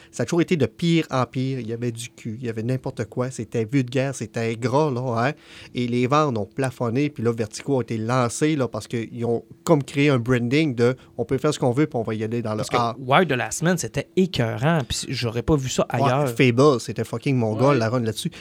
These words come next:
Speaker 1: Mais ce qui me fait peur en laissant quelque chose qui reste toujours sur le même branding avec des âges, c'est que Marvel l'a déjà fait,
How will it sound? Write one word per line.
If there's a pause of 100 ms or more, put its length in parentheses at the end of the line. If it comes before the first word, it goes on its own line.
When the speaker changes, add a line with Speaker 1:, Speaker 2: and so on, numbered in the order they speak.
Speaker 1:
Mais (260)
ce
qui
me
fait
peur
en
laissant
quelque
chose
qui
reste
toujours
sur
le
même
branding
avec
des
âges,
c'est
que
Marvel
l'a
déjà
fait,